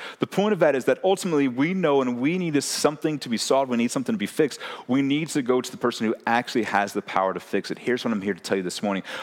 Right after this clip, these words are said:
Whatever you're going through in life or will go through in life, there is one who has the ultimate authority in the universe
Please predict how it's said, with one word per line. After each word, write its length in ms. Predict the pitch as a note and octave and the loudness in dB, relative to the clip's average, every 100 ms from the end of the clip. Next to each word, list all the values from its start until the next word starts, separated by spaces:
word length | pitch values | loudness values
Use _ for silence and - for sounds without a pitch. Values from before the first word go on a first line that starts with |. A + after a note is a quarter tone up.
| - | -2
Whatever 440 | G#2+ A#2 B2 C3 C#3+ | 0 2 2 0 0
you're 200 | A2+ G#2 | 0 -2
going 400 | F#2+ G#2 A#2 A#2+ | 0 0 0 -2
through 180 | B2 A#2 | 0 0
in 120 | A2+ | 2
life 300 | A2 G#2+ - | 0 -2 -2
or 160 | G#2 G2 | -2 0
will 220 | G#2+ A2 | 0 0
go 260 | G#2+ G2 | 0 0
through 260 | F#2 G2 F2+ | -2 -2 -2
in 160 | F#2+ F#2+ | 0 0
life, 220 | F#2 - | -2 0
there 140 | G#2 | 0
is 200 | F#2 G2 | 0 -4
one 380 | F2+ G2 A2 G#2 | -4 -2 0 0
who 100 | G2 | -2
has 100 | F2+ | 0
the 120 | - G#2+ | 0 0
ultimate 420 | A2 - A2+ - | 0 0 -4 -4
authority 540 | - - A2+ A2 G#2 | -8 -2 0 0 0
in 160 | - F#2+ | -2 -4
the 100 | F2+ | -2
universe 480 | F2+ G#2+ G2+ A2 | -2 -2 0 -2